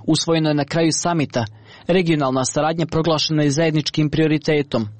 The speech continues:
te ponovo potvrđena posvećenost daljem unapređenju regionalne saradnje i integraciji unutar berlinskog procesa.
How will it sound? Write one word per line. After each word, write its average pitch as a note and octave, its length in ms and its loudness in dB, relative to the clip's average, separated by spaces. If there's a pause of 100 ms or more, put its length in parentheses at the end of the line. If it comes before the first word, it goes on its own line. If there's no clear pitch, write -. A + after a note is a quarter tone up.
(200)
te F#3 180 2
ponovo F3+ 340 2
potvrđena E3 520 0
posvećenost D#3+ 600 0
daljem D#3 260 2
unapređenju C#3+ 640 2
regionalne C#3+ 480 2
saradnje C#3 560 0 (340)
i G3 100 2
integraciji D#3 560 2
unutar D#3+ 320 0
berlinskog C3+ 560 0
procesa. D3 540 -2